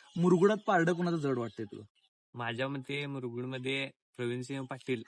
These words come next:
Speaker 2: आणि संजय दादांचं जे भाजप आणि शिवसेना
Speaker 1: हम्म.
Speaker 2: युतीचं जे म्हणजे हे आहे,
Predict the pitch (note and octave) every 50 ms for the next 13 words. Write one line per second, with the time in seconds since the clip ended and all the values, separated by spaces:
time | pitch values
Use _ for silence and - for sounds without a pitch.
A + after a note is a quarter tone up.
0 | - - A2+ A2 A2+ A#2 A#2+ A#2+ A#2+ B2 A#2+ A#2+ - C3 A#2+ A2+ A2+ A#2+ A#2+ B2
1 | A#2+ A#2+ A#2+ A#2+ A#2+ A#2 A#2+ A#2+ A#2 A#2+ B2 A#2+ A#2+ A2+ A2 G2+ A2+ A2 A#2+ A#2+
2 | B2+ B2 - B2+ A#2+ A2+ - A#2+ A#2+ A#2+ A#2+ C3+ B2+ B2 B2 A#2+ A2 A#2+ A#2+ A#2+
3 | _ _ _ - B2+ A2 A#2 A#2+ A#2 A#2 A2+ A#2 A2+ A2 A#2 A#2 A#2 A2 G2+